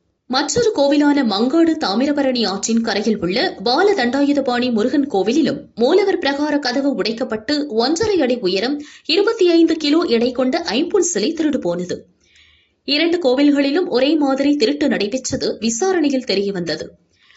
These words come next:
புதுக்கடை போலீசார் மூன்று தனிப்படைகள் அமைத்து சிலை திருட்டு கும்பலை தேடுகின்றனர். மதுரை திருப்பாலை போலீஸ் ஸ்டேஷன் அருகே வாசுநகர் நத்தம் சாலையின் நடுவே அறுபது வயது மதிக்கத்தக்க ஆண் ஒருவரின் தலை துண்டிக்கப்பட்ட நிலையில் ரோட்டில் கிடந்தது.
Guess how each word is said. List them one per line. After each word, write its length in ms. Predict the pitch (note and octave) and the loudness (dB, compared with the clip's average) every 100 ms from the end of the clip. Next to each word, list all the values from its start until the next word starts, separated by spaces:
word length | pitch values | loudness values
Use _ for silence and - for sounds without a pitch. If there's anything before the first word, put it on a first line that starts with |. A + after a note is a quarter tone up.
| _ _ | _ _
புதுக்கடை 440 | D#4+ F#4 G#4 F4+ - | 0 2 2 2 2
போலீசார் 520 | G#3 G3 - D#4+ F4+ | 0 -2 -2 -2 0
மூன்று 360 | B3+ F4 G#4 | 0 0 0
தனிப்படைகள் 540 | G4+ D#4 E4 E4 D4+ B3 | 0 0 0 0 0 0
அமைத்து 440 | G3+ A3+ - - - | 0 -2 -2 -4 -6
சிலை 380 | - D#4 G#4+ | -4 0 2
திருட்டு 280 | G#4 F4+ D#4+ | 2 0 0
கும்பலை 380 | C#4 B3+ B3 C4+ | 0 0 0 0
தேடுகின்றனர். 680 | D4 C4 G#3 F3+ F3+ D3+ - - - - - - - - - _ | 0 0 -2 -6 -8 -10 -14 -10 -4 2 4 4 2 -2 -6 _
மதுரை 560 | - A#3 C4+ G4 E4 D#4+ | -2 2 2 2 2 0
திருப்பாலை 580 | C#4 D#4 F4 G4+ F4+ D#4+ | 0 0 2 2 2 2
போலீஸ் 300 | C4 A#3 A#3 | 2 2 2
ஸ்டேஷன் 380 | - - - F#3+ | 0 -2 -2 -4
அருகே 420 | G3 A3+ A#3 D#3+ F3 | -2 -2 -2 -4 -2
வாசுநகர் 680 | A#3+ D#4 - G4+ E4+ E4 | 0 0 -2 -2 0 0
நத்தம் 300 | B3 A#3 A3 | 0 -2 -2
சாலையின் 540 | A#3 - G#3 A#3 B3 F#3 | -4 -2 -2 -2 -2 -2
நடுவே 520 | F3 F#3+ B3+ F4 - | 0 -2 0 -2 -2
அறுபது 440 | F#3+ C4+ G4+ A4+ | 0 2 2 2
வயது 320 | G4 C#4+ D4 C#4+ | 2 2 2 0
மதிக்கத்தக்க 600 | A#3+ A#3 C#4 C4+ A#3 G3+ | 0 -2 -4 -4 -4 -4
ஆண் 380 | F#3 A3+ D4+ C4 | -2 0 0 2
ஒருவரின் 480 | G#3 G3+ A#3 C4 C4 | 2 2 0 0 0
தலை 320 | B3+ D4 D4 | 0 0 0
துண்டிக்கப்பட்ட 600 | C#4+ D4+ G#4+ D4+ G#3+ G#3+ | 2 2 2 0 -4 -2
நிலையில் 380 | F#3 G#3 G#3 C#4 | -2 0 0 -2
ரோட்டில் 400 | - A3 - C4+ | 0 0 2 0
கிடந்தது. 520 | - E3 F3 E3+ G2+ | -2 -4 -4 -6 -10